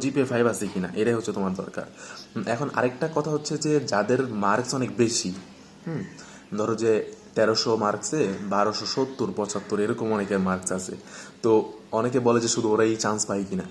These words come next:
না, ওরা কিন্তু যে চান্স পায় এটার স-, মানে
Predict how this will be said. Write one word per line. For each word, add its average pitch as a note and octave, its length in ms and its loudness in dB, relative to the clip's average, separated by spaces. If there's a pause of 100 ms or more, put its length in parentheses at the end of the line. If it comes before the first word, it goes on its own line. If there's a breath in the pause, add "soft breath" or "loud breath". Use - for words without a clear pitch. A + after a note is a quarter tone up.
(240)
না, A#2+ 200 2 (100)
ওরা A#2+ 260 4
কিন্তু C#3 340 -2 (800 loud breath)
যে G#2+ 160 -2
চান্স A2+ 340 0
পায় D3 140 4
এটার D3+ 220 2
স-, - 200 -4 (380)
মানে G2+ 140 -4